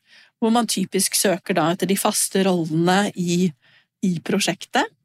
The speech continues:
så er det ikke gitt at man har identifisert dette kompetansebehovet. Ikke sant? Det er ikke en definert rolle i alle prosjekter.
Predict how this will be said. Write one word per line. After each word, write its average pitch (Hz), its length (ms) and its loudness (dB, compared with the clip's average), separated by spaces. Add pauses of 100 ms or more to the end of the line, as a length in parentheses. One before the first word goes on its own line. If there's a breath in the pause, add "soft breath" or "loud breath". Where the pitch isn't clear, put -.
(460 loud breath)
så 240 320 2
er 170 180 2
det 180 100 0
ikke 202 180 0
gitt - 360 -2
at - 140 -2
man 196 100 2
har 196 100 4
identifisert 190 1000 0
dette 196 260 -2
kompetansebehovet. 165 840 -4 (640)
Ikke - 80 -12
sant? 254 200 -2
Det - 140 -4
er 180 300 -2
ikke 190 220 -4
en 208 100 0
definert 196 800 0 (140)
rolle 185 420 0
i 202 40 0
alle 170 260 -4
prosjekter. 185 520 -6